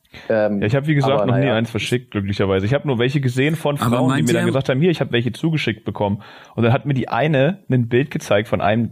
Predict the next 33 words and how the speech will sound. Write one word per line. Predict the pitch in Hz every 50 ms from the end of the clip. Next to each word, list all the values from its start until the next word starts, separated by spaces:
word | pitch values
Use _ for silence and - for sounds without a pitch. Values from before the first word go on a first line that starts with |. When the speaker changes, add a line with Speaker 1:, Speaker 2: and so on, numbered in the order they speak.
| - -
Speaker 2:
den | 120 117 110
sie | 110 104
zugeschickt | 95 - - 156 156 165 156 - - 104 98 -
hat. | 95 - -
Und | 107 98
das | 101 101 - - 92
war | 104 104 - - _ _
ein, | - 107 104 98 95 98 - _ _ _ _ _ _ _ _ _ _ _ _
ein | - 110 110 107 104 101
Teil, | - - 113 131 120
das | 117 110 - 110
war, | 107 -
ich | - - -
hab | 110
gedacht, | - 95 98 98 - - - _
alter | - 120 120 131 127 - 107 104
Schwede, | - - - 120 127 113
der | 104 95
kann | - - 127 135
doch | 120 113 -
gar | - 113 107
nicht | 113 113 -
normal | 117 107 107 110 110 104 98 95
laufen. | 104 110 151 170 233 170 117 110 208 - - - - -
Speaker 3:
<laughs> | 202 - - -
Speaker 2:
Natürlich | - 127 - - 180 180 151 147 170 - 330 - - - 269 - - - 254 - - - 262 - - 240 - - - - - 151 147 -
es | 185 160 147 139
war | 143 135 131
wirklich, | 156 165 - 151 151 147 - - - _ - 170 - _ - 165 - - _ 156 -
ich | - 127 - -
hab | 143 131
gedacht, | - 131 127 131 127 - -
oha, | 139 139 123 - - 143 151